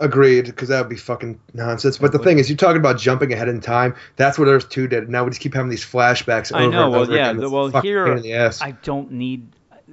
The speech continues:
Speaker 2: Earth Two Society, yes, that, that's the basic freaking thing of the book is to see how they got into that. This, you don't need that. I do
Speaker 1: No.
Speaker 2: not need that. I could have a page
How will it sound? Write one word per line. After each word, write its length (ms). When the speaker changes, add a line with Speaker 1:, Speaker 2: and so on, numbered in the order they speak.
Speaker 2:
Earth 260
Two 320
Society, 580
yes, 380
that, 220
that's 280
the 80
basic 480
freaking 420
thing 160
of 80
the 80
book 320
is 200
to 120
see 460
how 280
they 180
got 300
into 300
that. 280
This, 260
you 80
don't 220
need 200
that. 240
I 100
do 120
Speaker 1:
No. 220
Speaker 2:
not 240
need 240
that. 160
I 160
could 220
have 440
a 120
page 640